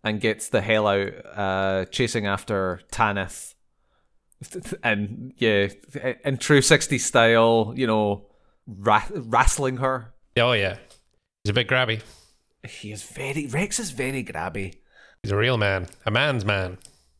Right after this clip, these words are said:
Speaker 1: <laughs>
Speaker 2: I don't, I don't know what that means either.
Speaker 1: <laughs> He's gay.
Speaker 2: <laughs> Well, yeah.
Speaker 1: So, yeah, Tanith is like, "I don't, I can't stay here. I don't want to hurt anyone. Let's go somewhere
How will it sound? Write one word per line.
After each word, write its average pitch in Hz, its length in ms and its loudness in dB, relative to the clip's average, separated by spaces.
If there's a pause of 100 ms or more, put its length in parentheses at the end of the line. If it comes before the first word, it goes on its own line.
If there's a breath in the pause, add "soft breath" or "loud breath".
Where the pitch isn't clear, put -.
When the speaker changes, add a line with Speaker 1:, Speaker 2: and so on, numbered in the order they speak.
(160)
Speaker 1:
<laughs> - 500 -8
Speaker 2:
I 113 60 2
don't, 131 160 0
I 135 120 2
don't 110 180 0
know 101 100 2
what 92 120 -2
that 95 140 -2
means 92 220 -6
either. 95 260 -8 (320)
Speaker 1:
<laughs> 160 320 -8
He's 131 140 -2
gay. 135 520 0
Speaker 2:
<laughs> - 60 -20 (420)
Well, 180 260 2
yeah. 90 140 -4 (760 loud breath)
Speaker 1:
So, - 140 4
yeah, 156 220 6
Tanith 156 400 0
is 151 160 -2
like, 127 140 4
"I 127 120 4
don't, 135 160 2
I 127 80 4
can't 139 280 0
stay 131 240 0
here. 120 280 2
I 107 120 -2
don't 170 120 4
want 151 120 4
to 123 60 0
hurt 123 220 4
anyone. 117 800 0 (420 soft breath)
Let's 160 220 8
go 151 140 6
somewhere 123 360 6